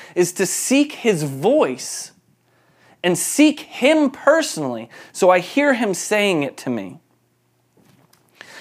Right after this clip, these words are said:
And if, so all of these are saying, "Seek the Lord personally.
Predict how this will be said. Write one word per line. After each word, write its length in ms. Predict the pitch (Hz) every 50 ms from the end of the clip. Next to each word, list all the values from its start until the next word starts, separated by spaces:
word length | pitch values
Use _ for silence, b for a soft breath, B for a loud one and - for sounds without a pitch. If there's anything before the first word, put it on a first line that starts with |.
| B B B B
And 120 | 160 180
if, 180 | 196 180 - - - b b b b b b b b b
so 200 | b - 220 202 208
all 360 | 202 190 233 269 285 302 294
of 160 | 277 226 190
these 280 | 196 233 226 226 214 185
are 100 | - 165
saying, 500 | - - - 208 208 202 185 175 170 B B B
"Seek 500 | - - - - - 269 269 269 - -
the 100 | 233 220
Lord 560 | 190 190 196 185 185 185 180 165 175 - _
personally. 680 | - - 180 170 143 - - 117 107 98 82 85 82